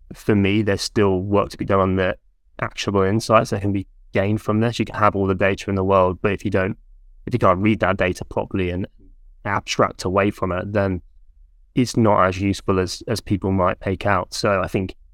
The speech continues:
data's been normalized now in clubs, and I think some are better than others are using it, depending on what they're trying to achieve from it. We look at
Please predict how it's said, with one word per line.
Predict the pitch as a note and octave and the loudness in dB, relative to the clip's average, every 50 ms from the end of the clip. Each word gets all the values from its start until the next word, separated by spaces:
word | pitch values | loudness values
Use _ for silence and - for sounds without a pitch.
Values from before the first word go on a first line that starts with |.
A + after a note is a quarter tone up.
| _ - | _ 0
data's | G2+ G#2+ A2+ - - B2+ A2+ | 2 2 2 2 0 0 0
been | - A#2+ A2+ A#2 | 2 2 4 4
normalized | A#2 A#2 A2+ A2+ A#2 A#2 A2+ A#2 A2+ - | 4 4 4 4 4 4 4 4 2 2
now | A#2 A#2 A#2+ | 2 4 4
in | A#2+ A2+ | 4 2
clubs, | - - B2 C3+ - - | 2 2 2 2 2 0
and | G#2 F#2 | 0 -2
I | F2 | -2
think | - - G2+ F#2+ F#2+ - - - - - _ | -2 -2 -4 -4 -4 -6 -10 -20 -20 -20 _
some | - - - A2 G2 G2+ G2 - - _ _ - - - - | -8 -2 2 2 2 2 2 -2 -6 _ _ -20 -20 -14 -10
are | - A#2+ | -8 -6
better | A#2 - G#2+ F#2+ - - G2+ | -4 -2 -2 -2 0 0 0
than | F#2+ G2 | 2 2
others | G2 G2+ G#2 G2 | 2 2 2 0
are | G#2 G2 | 0 0
using | G2 G2+ G#2 G2+ G#2+ G#2 | 0 0 0 0 2 2
it, | G#2+ A#2 A2+ A#2 | 2 0 -2 -4
depending | - - - - F#2+ F#2 F#2+ F#2+ | -8 -10 -6 -4 -2 -2 0 0
on | F#2+ F#2 - - - - - - - - _ - - - - | -2 -2 -6 -10 -18 -20 -20 -20 -20 -20 _ -20 -20 -20 -16
what | D3 A#2+ A2 G#2 G2 - | -12 -6 -2 0 0 2
they're | - - - | 2 0 0
trying | - A2+ F#2 F#2 | 2 2 2 2
to | F2+ F2 | 2 0
achieve | E2 - - F#2+ F#2+ - | -2 -2 -2 -2 -2 -2
from | - F#2+ F2+ | -2 -4 -4
it. | F2 | -4
We | F2 F2+ | -4 -4
look | F#2+ F2+ - - | -4 -4 -2 -2
at | F#2 F2 - | -2 -2 -2